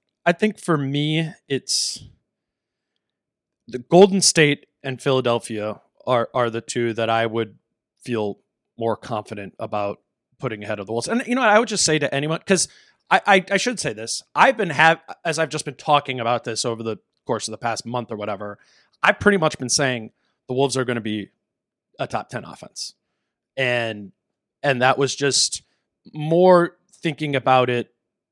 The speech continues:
big picture, you know, existentially, whatever. Like, when you actually do this process, and if anyone's listening right now, like, get out a sheet of paper,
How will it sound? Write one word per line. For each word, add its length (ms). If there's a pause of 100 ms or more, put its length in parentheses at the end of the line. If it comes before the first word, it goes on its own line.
(460)
big 180 (140)
picture, 420 (100)
you 100
know, 180
existentially, 680
whatever. 400
Like, 300 (1120)
when 140
you 100
actually 480 (380)
do 500 (280)
this 300 (400)
process, 440
and 80
if 80
anyone's 280
listening 300
right 160
now, 100
like, 200
get 120
out 140
a 40
sheet 180
of 140
paper, 460